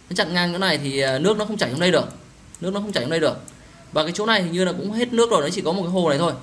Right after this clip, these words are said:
Hồ này hồ để chứa nước thôi. Rồi nước toàn bộ sẽ phải dồn đi xuống cái nhánh nhỏ này mọi người. Đây, phải đi xuống cái nhánh nhỏ này.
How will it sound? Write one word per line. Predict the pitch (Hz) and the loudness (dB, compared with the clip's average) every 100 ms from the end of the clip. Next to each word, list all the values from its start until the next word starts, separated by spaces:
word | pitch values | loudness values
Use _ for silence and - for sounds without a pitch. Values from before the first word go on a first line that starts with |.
| - | -6
Hồ | 139 | -4
này | 139 | -4
hồ | 143 139 | -2 -2
để | 120 | -2
chứa | 131 160 | -2 -2
nước | 202 | 2
thôi. | 185 - - - - - - - - - - | 0 -2 -14 -20 -20 -20 -20 -20 -20 -20 -2
Rồi | 151 156 | 2 6
nước | 190 262 - - | 6 4 -2 -2
toàn | 190 180 | 2 4
bộ | 175 143 | 2 2
sẽ | - 214 | -2 0
phải | 185 | 2
dồn | 170 160 | 2 4
đi | 180 | 2
xuống | 185 175 196 | 2 0 0
cái | |
nhánh | 196 190 180 | 0 0 2
nhỏ | 240 131 | 2 2
này | 135 | -4
mọi | 135 | 0
người. | 143 156 151 - - - - - - - - - - | 2 2 0 -18 -20 -20 -20 -20 -20 -20 -20 -20 -2
Đây, | 151 151 139 | 2 2 0
phải | |
đi | 127 151 151 | -2 0 0
xuống | 147 | -2
cái | 151 | -2
nhánh | 160 | 0
nhỏ | 185 123 | 0 -2
này. | 120 | -4